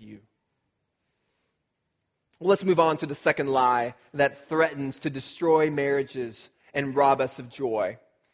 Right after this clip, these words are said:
It's the lie that says, "My parents are more important to me than my spouse." My parents, my family, it's more important to me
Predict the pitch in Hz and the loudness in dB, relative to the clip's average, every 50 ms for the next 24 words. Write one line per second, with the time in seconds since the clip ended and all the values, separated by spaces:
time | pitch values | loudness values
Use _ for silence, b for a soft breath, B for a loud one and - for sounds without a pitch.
0 | _ _ - 285 254 - 254 214 202 196 190 180 185 180 - - 202 185 180 175 | _ _ -8 -6 0 2 4 6 8 8 6 6 2 0 2 4 6 6 6 4
1 | 160 - - - _ _ _ _ _ _ _ _ _ _ _ _ _ _ _ - | 2 -4 -14 -20 _ _ _ _ _ _ _ _ _ _ _ _ _ _ _ 4
2 | 175 185 196 - - - 214 214 208 208 208 196 196 - 175 170 170 170 175 180 | 6 6 6 4 2 2 4 4 6 4 4 2 0 2 2 2 2 4 4 4
3 | 180 185 190 185 170 156 156 - - 180 180 185 175 160 143 - - 160 147 147 | 6 4 4 4 2 0 -2 -2 -2 0 0 0 -2 -4 -10 -8 -8 -8 -4 -4
4 | 156 156 156 151 156 160 - 143 143 135 135 131 131 127 - - - - 123 113 | -2 0 0 -2 -2 -2 -2 -2 -2 0 0 -2 -4 -4 -8 -10 -4 -2 -2 -2
5 | 107 101 - - - - - - - - _ _ _ _ _ _ _ _ _ _ | -2 -4 -8 -12 -18 -20 -20 -20 -20 -20 _ _ _ _ _ _ _ _ _ _
6 | _ _ _ _ _ _ _ _ _ _ _ _ _ _ _ _ _ _ _ _ | _ _ _ _ _ _ _ _ _ _ _ _ _ _ _ _ _ _ _ _
7 | _ _ _ - 123 - - - 165 151 151 156 156 156 - - - - - - | _ _ _ -18 -18 -14 -8 -4 -2 0 0 0 -2 -4 -8 -18 -20 -20 -20 -20
8 | - - - _ _ _ _ _ _ _ _ _ _ _ _ - - 131 - - | -20 -20 -20 _ _ _ _ _ _ _ _ _ _ _ _ -20 -18 -14 -8 -2
9 | - 147 147 151 156 151 156 151 151 147 147 147 _ _ _ _ _ _ _ _ | 0 0 2 2 0 0 0 0 -2 -2 -4 -8 _ _ _ _ _ _ _ _
10 | _ _ - 165 175 202 214 220 226 233 233 214 - - 185 175 160 - - 208 | _ _ -8 0 4 6 8 8 8 6 4 2 -2 -6 -8 -8 -6 0 2 2
11 | 208 202 185 165 - - 185 170 170 180 190 190 170 156 147 143 139 131 - | 2 2 0 -8 -10 -8 -6 -4 -2 0 0 0 0 0 -2 -4 -4 -6 -12